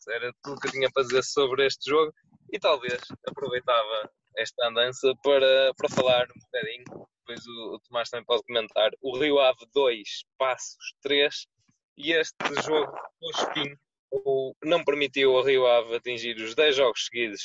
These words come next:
sem perder, ehm, e, e foi um jogo com muitas, com muitas incidências, desde a expulsão, eh, de Mateus Reis até Bruno, Bruno Teles.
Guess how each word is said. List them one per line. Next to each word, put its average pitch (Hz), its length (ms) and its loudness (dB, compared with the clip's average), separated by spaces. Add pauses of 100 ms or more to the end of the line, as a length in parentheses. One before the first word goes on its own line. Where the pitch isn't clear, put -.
sem 160 180 -2
perder, 113 400 2 (520)
ehm, 139 760 0 (180)
e, 139 320 -4
e - 40 -6
foi 147 180 -2
um 113 40 -2
jogo 113 160 2
com 113 140 -2
muitas, 110 500 0
com 113 140 -10
muitas 110 240 -12
incidências, 104 720 -2
desde 107 400 0
a 107 80 4
expulsão, 107 640 -2 (460)
eh, 107 340 4
de 107 80 -6
Mateus 117 520 0
Reis 110 420 0 (240)
até 113 360 2
Bruno, 107 500 -4
Bruno 107 380 -8
Teles. 123 440 2